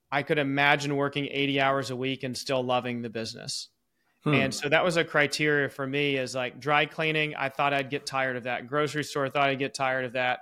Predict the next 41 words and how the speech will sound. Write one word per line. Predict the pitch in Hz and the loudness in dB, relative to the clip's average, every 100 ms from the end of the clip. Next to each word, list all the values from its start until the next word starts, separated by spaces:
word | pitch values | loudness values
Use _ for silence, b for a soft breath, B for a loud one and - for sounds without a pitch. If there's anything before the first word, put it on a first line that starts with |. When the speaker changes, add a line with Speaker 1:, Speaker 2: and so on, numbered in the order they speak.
| - | -8
Speaker 1:
You | 135 | -8
know, | 127 127 123 - - | -4 -4 -6 -10 -6
a | 131 | -4
Subway | - 151 143 147 139 | 2 2 4 2 2
sandwich | - 151 147 151 | 2 0 0 -2
shop. | - 147 135 131 - b b b b | 0 2 4 2 -4 b b b b
There | - | 2
was | 180 185 | 4 4
just | 202 | -2
no | 196 185 | 2 4
way | 165 | 6
I | 151 | 4
was | 131 | 2
gonna | 143 | -4
find | - 135 120 | 0 -2 0
passion | 127 127 - 139 | -2 -2 -2 -6
in | 123 | -6
it. | 120 - _ _ _ _ | -8 -12 _ _ _ _
But | 156 | 0
what | 175 | 4
I | 165 | 4
found | 151 190 220 240 | 2 2 2 4
a | |
lot | 170 143 151 | 4 6 4
of | - | 2
passion | 143 165 180 151 131 | 0 0 -2 -4 -4
in | 123 123 | -4 -6
is | - 131 | -6 -6
being | 120 151 160 | -2 0 0
a | 147 | -2
connector | - 139 131 127 - 123 135 - _ _ - | -4 -4 -4 -4 -6 -10 -10 -16 _ _ -6
in | 139 | 0
the | 139 | 0
community, | 135 151 139 139 131 117 110 - 123 | 0 -2 2 2 2 -2 -6 -10 4
building | 143 156 165 151 | 4 6 4 4
an | 143 | 2
Speaker 2:
Mm-hmm. | 117 | 2
Speaker 1:
influential | 139 - 135 139 139 170 | 0 0 0 0 0 -2
community | - 143 139 139 139 135 | -4 -2 0 2 2 0
of | 113 | -2
gentlemen, | 135 131 131 127 123 | -2 0 0 -2 -4